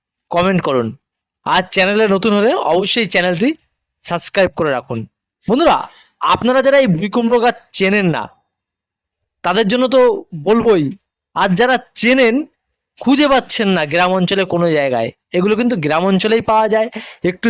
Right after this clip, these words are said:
জঙ্গলে খুঁজলেই আপনারা পেয়ে যাবেন। আর যদি না পেয়ে থাকেন, তাহলে এই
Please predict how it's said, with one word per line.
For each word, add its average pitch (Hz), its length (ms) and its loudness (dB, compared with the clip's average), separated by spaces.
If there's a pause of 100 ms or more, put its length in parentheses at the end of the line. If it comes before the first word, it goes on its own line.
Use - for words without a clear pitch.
(100)
জঙ্গলে 185 400 2
খুঁজলেই 214 480 0
আপনারা 208 340 -2 (500)
পেয়ে 190 240 2
যাবেন। 120 220 -2 (540)
আর 202 180 -2
যদি 240 200 0 (200)
না 202 100 2 (140)
পেয়ে 233 200 2 (100)
থাকেন, 160 380 -4 (680)
তাহলে 226 240 0 (260)
এই 294 100 2